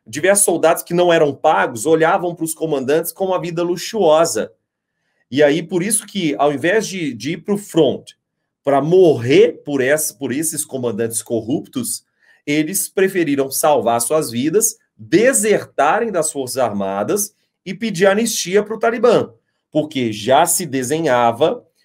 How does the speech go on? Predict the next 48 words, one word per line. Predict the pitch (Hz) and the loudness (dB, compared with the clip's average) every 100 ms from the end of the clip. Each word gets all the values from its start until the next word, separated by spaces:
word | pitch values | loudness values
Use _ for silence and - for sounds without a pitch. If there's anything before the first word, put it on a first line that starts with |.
| _ - | _ -8
uma | 139 147 | -4 -4
conquista | 151 180 175 135 147 156 | -4 -6 -6 -8 -8 -8
por | 160 156 - | -10 -8 -2
parte | 120 117 127 | -2 -2 -12
do | 127 | -6
Talibã | 143 160 147 147 - _ _ _ | -4 2 4 4 0 _ _ _
dessas | 120 139 127 151 147 | 0 2 2 0 2
áreas. | 123 98 92 98 | 2 2 -2 -6
Então, | 101 151 156 _ _ _ | 0 0 0 _ _ _
é, | 110 113 107 117 | 0 0 2 -2
é, | 117 | -2
é | 127 | -4
importante | 127 151 - 170 202 | 0 0 2 0 0
colocar | 208 208 202 196 | 0 2 0 0
isso. | 127 110 - _ _ _ _ - | 0 0 -2 _ _ _ _ 0
Um | 226 285 | 2 2
terceiro | 226 190 - 175 170 | 2 2 2 0 2
ponto | 147 135 120 123 - | 2 2 0 -8 -2
é | 139 | -2
a | 147 | 2
falta | 151 143 | 0 0
de | 156 | -6
coesão | - 143 113 131 | -6 -4 -2 -2
ideológica | 123 135 123 113 170 226 - | 2 4 4 4 4 2 -2
dentro | 120 123 127 127 110 | -4 -2 -6 -6 -6
das | 110 - | -6 -6
Forças | 127 117 113 107 | -6 -6 -4 -2
Armadas. | 117 107 104 120 156 214 147 | -2 0 -2 0 0 0 -2
Então, | 113 120 139 - - _ _ - | -4 0 0 -2 -8 _ _ -2
a, | 113 110 113 | -2 0 -4
a, | 107 | -4
o | 139 | -10
que, | - 214 | -10 -12
que | 208 180 | -2 4
é | 135 131 | 4 4
o, | - 120 - | 2 -4 -8
esse | 120 - | -6 -6
pertencimento | - 143 117 143 143 131 139 143 | -2 -2 -2 -4 -2 -4 -2 -2
nacional? | 139 165 139 104 123 | -2 2 4 4 2
Eu | |
sei | 139 170 165 | 2 2 0
que | 156 135 | 0 0
o, | 127 123 | 0 -4
os | 123 | -6
Estados | - 135 131 | 0 0 2
Unidos | 135 147 127 | -2 -2 0
vai | 143 | 0
sair. | - 151 143 123 104 | 2 2 2 0 -4